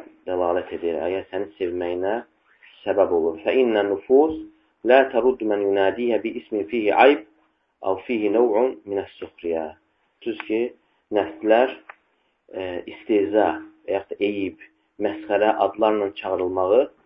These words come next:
sevməz, istəməz. Ona görə, yəni dostluq bağlarını qıran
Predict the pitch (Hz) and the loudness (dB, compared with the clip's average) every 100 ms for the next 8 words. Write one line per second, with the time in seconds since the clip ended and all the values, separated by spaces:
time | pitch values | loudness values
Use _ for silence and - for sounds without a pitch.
0 | _ _ - 95 92 87 - _ _ _ | _ _ 2 2 2 -4 -6 _ _ _
1 | _ _ _ _ _ _ _ _ 101 92 | _ _ _ _ _ _ _ _ 0 2
2 | 85 - 104 117 107 120 127 - - - | -2 -4 -4 0 2 2 0 -8 -16 -16
3 | - 95 98 95 113 - - 143 147 - | -6 -2 -2 0 -2 -2 -4 -2 -2 -2
4 | - 107 101 107 101 101 110 - 113 104 | 4 6 6 4 4 2 -4 -2 4 6
5 | 117 151 | 6 4